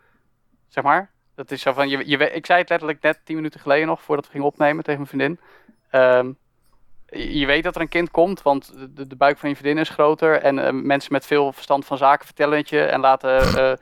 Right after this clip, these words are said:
Speaker 1: eh, foto's zien. Maar voor de rest, en, en je hebt je huis een beetje verbouwd, maar voor de rest heb je echt totaal niet het idee van, "Nou, ik word vader." Dat, dat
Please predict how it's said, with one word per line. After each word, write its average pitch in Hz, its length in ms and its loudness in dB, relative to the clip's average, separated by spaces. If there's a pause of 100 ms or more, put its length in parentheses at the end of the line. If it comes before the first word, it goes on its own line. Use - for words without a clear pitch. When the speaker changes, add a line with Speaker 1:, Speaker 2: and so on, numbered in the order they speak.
(320)
Speaker 1:
eh, 131 160 -2
foto's 147 420 0
zien. 160 260 -6 (340)
Maar 165 160 4
voor 135 100 -8
de 135 60 0
rest, - 360 -4
en, 147 180 -2
en 139 140 2
je 139 140 2
hebt 135 240 -4
je 143 80 -2
huis 139 220 2
een 147 60 -16
beetje 147 220 -2
verbouwd, 139 380 2
maar 147 100 -4
voor 135 80 -10
de 139 60 2
rest - 180 -2
heb 143 120 -2
je - 80 -14
echt - 140 -8
totaal 143 300 2
niet 139 100 -6
het - 80 -20
idee 139 280 0
van, 139 100 -10
"Nou, 127 140 2
ik - 60 -18
word 120 140 -10
vader." 120 320 0 (440)
Dat, 127 200 -6
dat - 200 0